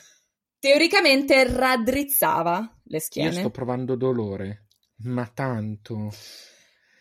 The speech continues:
Speaker 1: Ippocrate si scaglia ferocemente contro questa pratica, perché dice: "Non la fate perché funziona, perché non funziona e lo sappiamo tutti. La fate perché attira persone, perché è una roba spettacolare,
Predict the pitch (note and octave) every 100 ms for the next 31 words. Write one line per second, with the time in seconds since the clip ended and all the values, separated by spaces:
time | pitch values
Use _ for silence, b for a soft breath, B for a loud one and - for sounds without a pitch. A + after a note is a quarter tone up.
0 | B B B B _ C#4+ F4 C4+ A3 A#3
1 | A#3 C4+ B3+ A3+ - B3+ A3 G3+ F#3+ G3+
2 | - A#3+ A3 G#3+ A#3+ G#3+ F#3 F#3 F#3 E3+
3 | E3+ - - E3 - - - - - E3+
4 | E3+ - G3 G3+ F3+ E3+ E3+ E3 A2+ b
5 | b b b b b _ _ A3+ A#3+ C4+
6 | F4 E4 C#4 C#4+ B3 G#3+ G3 F#3 F3+ F#3+
7 | F3 F3 F3 - F#3 E3+ F#3+ A#3 A3 C4
8 | A3+ A#3+ E4+ F#4+ A#3+ A3+ - C#4 B3+ F#3+
9 | F#3 F3 - E3+ D#3 - _ - A3+ -
10 | b b _ _ _ _ - _ A#3+ D4+
11 | - F#3+ F3 A3+ C#4+ - A#3 A#3 A#3+ A3+
12 | - A#3+ A3+ A#3+ B3+ - - E3+ F#3 G#3
13 | A#3 - G3+ G3+ G3 G3 A3+ F#3 F#3 -
14 | F3+ G3 F#3 C4 F3+ E3 G3+ -